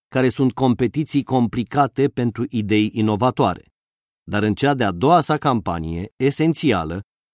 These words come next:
Obama nu a reușit să atragă cetățenii și a ratat o oportunitate istorică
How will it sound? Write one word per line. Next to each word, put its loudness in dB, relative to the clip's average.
Obama 2
nu -2
a -2
reușit -2
să -6
atragă 0
cetățenii -4
și -6
a 0
ratat 0
o -4
oportunitate -2
istorică 0